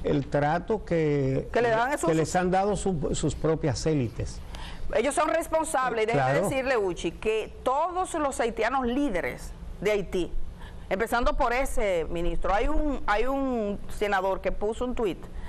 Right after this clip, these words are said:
Speaker 1: y algunos que dicen, eh, "Vamos a equilibrar el comercio", y hablan contra la República Dominicana, porque esa es otra, porque es un negocio aquí y allá.
Speaker 2: Sí.
Speaker 1: Ser an-, antidominicano allá también es un negocio político.
Speaker 2: Sí.
Speaker 1: La gente le contesta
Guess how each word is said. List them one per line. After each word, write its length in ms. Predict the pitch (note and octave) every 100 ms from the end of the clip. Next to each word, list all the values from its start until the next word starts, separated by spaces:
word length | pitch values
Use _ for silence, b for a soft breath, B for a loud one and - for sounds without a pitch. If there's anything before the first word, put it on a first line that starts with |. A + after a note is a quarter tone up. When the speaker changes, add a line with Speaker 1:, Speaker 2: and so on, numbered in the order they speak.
| B B
Speaker 1:
y 100 | G3
algunos 460 | G#3 G3+ A3 G3+ G3
que 120 | G#3
dicen, 420 | G3 G#3+ G3 F3 F3 B B -
eh, 200 | F#3 F3+
"Vamos 240 | G#3+ F#4 G4
a 20 |
equilibrar 600 | - C4+ A3 B3 - A#3+
el 120 | G3+
comercio", 540 | G3 A#3+ D4 B3+ G3
y 200 | F3+ G3
hablan 260 | G3+ A#3 C#4
contra 260 | C#4 C4 A3
la 40 |
República 440 | G3 F#3+ G#3+ A#3 B3+
Dominicana, 480 | B3+ A#3+ A3+ B3
porque 220 | F#3+ D#3+ G3
esa 100 | B3
es 100 | D4
otra, 220 | C#4 G3
porque 200 | F3 F#3+
es 60 |
un 120 | B3 C4
negocio 340 | A#3+ C4 A#3+
aquí 240 | G#3 A#3+
y 40 | D4+
allá. 340 | A#3+ F#3+ F3+ - - -
Speaker 2:
Sí. 340 | - D#3+ B2+
Speaker 1:
Ser 260 | - B3 C#4
an-, 120 | E4 - D#4 D4+
antidominicano 680 | D#4 D4+ C#4+ C4+ B3+ C#4 D4
allá 280 | A#3+ A#3+
también 280 | A#3+ G#3 G#3+
es 60 | B3+
un 100 | C#4
negocio 340 | C4 C#4 C4+
político. 640 | B3 G3+ A#3 D3+ C#3+ F#3 B3 B B B
Speaker 2:
Sí. 180 | B2+ G#2+ B -
Speaker 1:
La 160 | A3
gente 340 | A#3 A#3 B3+ D4
le 120 | C#4
contesta 840 | C#4 A3+ F#3+ A#3+ B3 - F3 A#2+